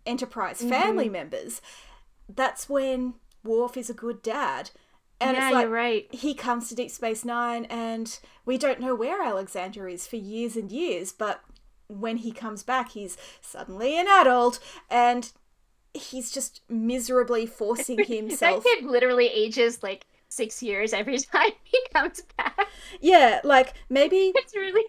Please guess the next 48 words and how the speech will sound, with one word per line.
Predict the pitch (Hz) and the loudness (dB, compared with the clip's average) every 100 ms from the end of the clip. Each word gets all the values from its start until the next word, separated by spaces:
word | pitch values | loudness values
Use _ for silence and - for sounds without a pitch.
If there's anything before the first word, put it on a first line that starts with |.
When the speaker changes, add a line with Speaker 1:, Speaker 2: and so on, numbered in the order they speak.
| - | -2
Speaker 1:
Tenovik's | - 262 262 269 254 | 0 0 2 0 -2
aging | - 208 226 262 254 | -6 -4 -4 -4 -2
was | 220 | -4
partially | - 240 180 - 269 269 | -6 -4 -4 -4 -2 2
all | 269 | 2
the | 277 | 0
time | 277 262 269 | -4 -6 -6
Crystal's | 254 269 - 262 | -6 -6 -6 -8
on | 277 254 | -6 0
Boreth, | 254 269 269 - | 2 2 0 -2
but | 233 226 | -4 -2
mostly | 196 - 240 | -4 -4 0
that's | 427 427 | 2 2
just | 415 262 | 2 0
how | 214 | -2
Speaker 2:
<laughs> | |
Speaker 1:
Klingons | - 208 208 196 - | -2 -6 -6 -10 -8
do | 185 185 | -4 -2
it. | 349 - - - - - - | -2 -4 -10 -20 -20 -20 -6
Uh, | 226 220 - - | -4 -4 -6 -4
Klingons | 262 285 302 302 | -4 -2 -4 -6
and | 269 | -6
the | 240 | -6
Okampa, | 208 214 226 349 349 | -6 -8 -6 -6 -6
they | 233 | -8
have | 208 | -10
more | 220 214 | -10 -10
in | 208 | -10
common | 208 202 240 | -12 -12 -10
than | 254 196 | -10 -12
you | 196 | -12
think. | 254 415 - - - - _ 269 | -10 -10 -14 -20 -20 -20 _ -2
Speaker 2:
But, | 294 277 - - - - - - 262 | 4 6 4 -6 -20 -20 -20 -14 -6
so | - 311 294 294 | 2 6 6 6
I | 277 320 440 - | 6 6 4 0
think, | 294 254 226 | -2 -2 -2
and, | 254 269 - | -2 0 0
and | 262 | 2
this | 302 - | 2 0
is | 320 240 | -4 -2
what | 247 | 0
I'm | 240 226 | 0 0
really | 247 277 254 | -2 -2 -2
saying | 254 214 196 | -2 -4 -4
about | 185 190 - - - _ - - | -6 -6 -6 -20 -20 _ -20 -18
Star | - 226 208 | -6 -2 0
Wars | 190 190 | -2 -6
comparison, | 220 185 190 170 - - 220 | -10 -8 -6 -6 -8 -16 -16